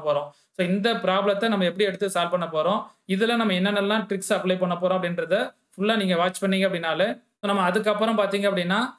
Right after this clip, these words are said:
so இதை base பண்ணி நம்ம problem வந்து கொடுத்திருக்கோம். அதை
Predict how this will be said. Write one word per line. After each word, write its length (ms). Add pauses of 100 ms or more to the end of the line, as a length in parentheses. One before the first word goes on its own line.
(160)
so 60 (100)
இதை 100 (100)
base 220
பண்ணி 200
நம்ம 120 (100)
problem 340
வந்து 180
கொடுத்திருக்கோம். 400 (140)
அதை 120